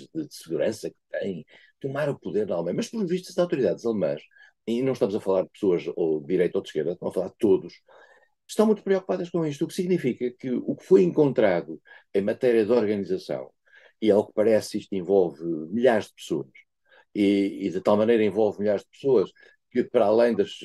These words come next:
vinte e tal pessoas que foram fri-, eh, pre-, presas na Alemanha, foram presas pessoas na Itália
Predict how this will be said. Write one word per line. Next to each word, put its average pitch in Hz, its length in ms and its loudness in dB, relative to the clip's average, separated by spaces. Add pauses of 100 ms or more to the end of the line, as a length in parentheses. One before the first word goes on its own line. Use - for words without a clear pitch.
(160)
vinte 104 160 -4
e 101 60 -8
tal - 180 2
pessoas - 220 -4
que - 60 -20
foram 104 220 0
fri-, 123 320 -2
eh, 95 200 2
pre-, 104 320 0
presas 95 320 -4
na 104 80 -2
Alemanha, 104 440 0 (440)
foram 165 280 4
presas 120 240 -2
pessoas 107 240 -2
na 120 100 2
Itália 92 640 0